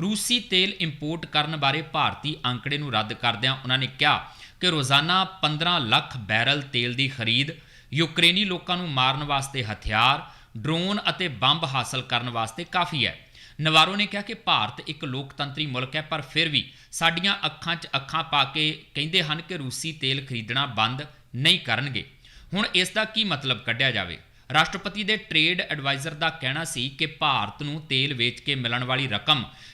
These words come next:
ਯੂਕਰੇਨੀ ਲੋਕਾਂ ਵਿਰੁੱਧ ਵਰਤੀ ਜਾਂਦੀ ਹੈ ਤੇ ਫਿਰ ਯੂਕਰੇਨ ਅਮਰੀਕਾ ਅਤੇ ਯੂਰਪ ਕੋਲ ਆ ਕੇ ਹਥਿਆਰਾਂ ਦੀ ਮੰਗ ਕਰਦਾ ਹੈ। ਇਸ ਤਰੀਕੇ ਨਾਲ ਅਮਰੀਕਾ ਦੇ ਟੈਕਸ ਪੇਅਰਜ਼ ਦਾ ਵੱਡਾ ਨੁਕਸਾਨ ਹੋ ਰਿਹਾ ਹੈ। ਨਵਾਰੋ ਦੀਆਂ ਤਲਖ ਟਿੱਪਣੀਆਂ ਅਜਿਹੇ ਸਮੇਂ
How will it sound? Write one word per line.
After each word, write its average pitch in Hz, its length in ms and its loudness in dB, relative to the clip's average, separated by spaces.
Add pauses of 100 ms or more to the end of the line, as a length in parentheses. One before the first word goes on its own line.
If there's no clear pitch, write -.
ਯੂਕਰੇਨੀ 175 520 2
ਲੋਕਾਂ 165 360 -2
ਵਿਰੁੱਧ 156 240 -2
ਵਰਤੀ 123 340 -2
ਜਾਂਦੀ 147 340 0
ਹੈ 165 40 2
ਤੇ 165 160 -6
ਫਿਰ 160 240 0
ਯੂਕਰੇਨ 131 520 2 (140)
ਅਮਰੀਕਾ 131 520 0
ਅਤੇ 139 140 -2
ਯੂਰਪ 127 420 0
ਕੋਲ 143 260 -4
ਆ 110 120 4
ਕੇ 135 180 -4
ਹਥਿਆਰਾਂ 123 440 -2
ਦੀ 131 120 -2
ਮੰਗ 101 260 -2
ਕਰਦਾ 123 360 2
ਹੈ। 139 180 2 (400)
ਇਸ 180 140 4
ਤਰੀਕੇ 190 360 2
ਨਾਲ 208 260 2
ਅਮਰੀਕਾ 156 360 2
ਦੇ 185 140 0
ਟੈਕਸ 170 360 -2
ਪੇਅਰਜ਼ 160 380 0
ਦਾ 170 120 2
ਵੱਡਾ 123 300 2
ਨੁਕਸਾਨ 127 420 0
ਹੋ 104 180 -6
ਰਿਹਾ 107 140 4
ਹੈ। 90 160 -2 (380)
ਨਵਾਰੋ 160 380 6
ਦੀਆਂ 202 220 -2 (140)
ਤਲਖ 202 320 0
ਟਿੱਪਣੀਆਂ 160 640 -4
ਅਜਿਹੇ 135 260 -2
ਸਮੇਂ 147 300 -6